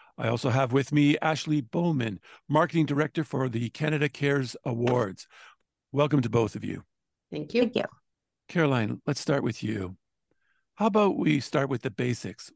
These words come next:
Speaker 1: What is the Canada Care Awards?
Speaker 2: Canada Cares Awards are a program of the Canadian Abilities Foundation. Um, and really what they are, um, they're the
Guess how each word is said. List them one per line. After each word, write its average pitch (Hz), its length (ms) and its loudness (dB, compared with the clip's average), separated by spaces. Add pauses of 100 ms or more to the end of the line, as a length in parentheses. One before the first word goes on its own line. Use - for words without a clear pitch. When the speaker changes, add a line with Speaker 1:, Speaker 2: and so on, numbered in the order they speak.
Speaker 1:
What 202 320 2 (100)
is 143 520 2
the 139 160 -6
Canada 139 420 -2
Care 120 460 -2 (260)
Awards? 107 720 -8 (640)
Speaker 2:
Canada 359 300 2
Cares 214 340 4
Awards 175 500 6
are 160 140 4
a 147 80 -4
program 208 580 4
of 160 140 -2
the 160 80 -6
Canadian 165 480 0
Abilities 147 640 0
Foundation. 135 720 0 (500)
Um, 180 360 0
and 226 240 6
really 294 260 6
what 233 260 4
they 208 160 6
are, 185 540 4
um, 170 480 0 (140)
they're 190 240 6
the 190 180 -4